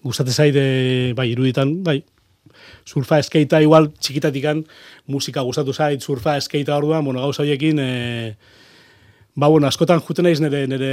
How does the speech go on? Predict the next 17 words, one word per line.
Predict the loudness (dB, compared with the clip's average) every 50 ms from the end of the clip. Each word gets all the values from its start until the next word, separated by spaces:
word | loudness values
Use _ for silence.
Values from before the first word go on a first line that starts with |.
| -2 -2
haurtzarora, | -4 -4 -4 -2 0 2 2 4 4 2 2 0
nere, | 0 -2 -2 -4 -4 -4 -4 -6
bueno, | -6 -6 -6 -6 -8 -10 _ _ -10
gazte | -8 -8 -4 -2 0 2
denboretara, | 2 2 2 0 0 0 0 0 -2 0 0
eta | -2 -2 -2 -2 -2
gauza | -2 0 2 2 0
asko | 2 0 0
atatzen | 0 0 0 2 2
dira | 2 2
handikan. | 2 0 -2 -4 -8 -8 -10 -14 -20 _ _ _ -20 _ _ _ _ _ -12 -6
Zala | -2 -2 0 0
nere, | 0 -2 -2 -2 -2 -2 -4 -4
bueno, | -2 -4 -4 -4 -6 -10 _ -4
momentu | -2 -2 -2 0 0 0
bat, | 0 0 0 0
e, | -2 0 -2 -2 -2 -4 -4 -4 -4 -4 -6